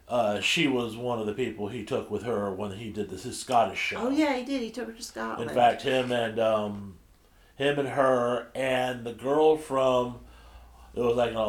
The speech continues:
Speaker 1: Alaskan pilot, uh, reality show
Speaker 2: Mm-hmm.
Speaker 1: that seemed to be very popular. They all went kilt chopping at one point in that. And then he took Michael Clark Duncan to his old high school.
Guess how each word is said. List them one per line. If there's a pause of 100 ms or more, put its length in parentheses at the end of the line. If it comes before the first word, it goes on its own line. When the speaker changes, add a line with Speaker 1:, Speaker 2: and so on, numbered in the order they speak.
Speaker 1:
Alaskan
pilot, (200)
uh,
reality
show (480)
Speaker 2:
Mm-hmm.
Speaker 1:
that
seemed
to
be
very
popular. (300)
They
all
went
kilt
chopping (140)
at
one
point
in
that. (1040)
And
then
he
took
Michael
Clark
Duncan
to
his
old
high
school.